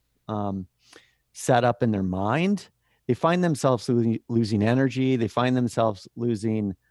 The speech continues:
um, patience. <laughs> They find themselves, you know, it, it ends up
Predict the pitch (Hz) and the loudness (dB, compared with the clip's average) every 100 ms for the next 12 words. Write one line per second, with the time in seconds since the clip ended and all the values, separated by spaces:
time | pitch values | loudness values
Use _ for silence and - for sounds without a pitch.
0 | _ _ _ 110 107 95 - 135 143 - | _ _ _ 0 0 -2 -2 0 0 2
1 | 147 135 - - 143 135 - - 196 170 | 0 0 0 0 2 2 0 0 2 4
2 | 139 - 151 135 110 - 175 170 147 - | 2 2 2 2 0 -12 -18 -14 -6 0
3 | 147 156 - _ _ _ _ _ _ 113 | 4 4 2 _ _ _ _ _ _ -6
4 | - - 139 143 160 131 139 | -6 0 2 4 2 2 0